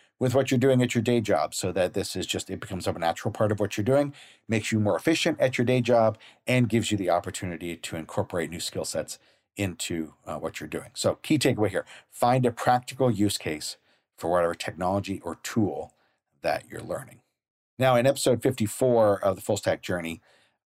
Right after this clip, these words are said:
and this was, uh, May of, of, uh, last year of twenty twenty-one, I mentioned that I was changing jobs and I'd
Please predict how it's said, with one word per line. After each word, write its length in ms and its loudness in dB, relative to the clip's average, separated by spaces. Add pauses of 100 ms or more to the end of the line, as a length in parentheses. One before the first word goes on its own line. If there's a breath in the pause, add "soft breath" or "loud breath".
and 100 -6
this 200 -4
was, 360 -2
uh, 140 0
May 420 2
of, 460 -2
of, 360 0
uh, 200 -4
last 320 -2
year 80 -6
of 80 -12
twenty 180 -8
twenty-one, 520 -8 (360 loud breath)
I 60 0
mentioned 380 4
that 100 4
I 120 6
was 180 0
changing 320 0
jobs 360 0
and 120 -6
I'd 220 -6